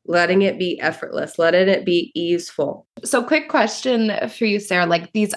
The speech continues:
Speaker 2: other things that I see, and I obviously can, like, you know, look them up on my own time,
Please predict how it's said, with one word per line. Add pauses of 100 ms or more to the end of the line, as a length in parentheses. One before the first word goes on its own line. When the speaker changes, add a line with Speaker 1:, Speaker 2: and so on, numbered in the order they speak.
Speaker 2:
other
things
that
I
see,
and
I
obviously
can,
like, (100)
you
know,
look
them
up
on
my
own
time,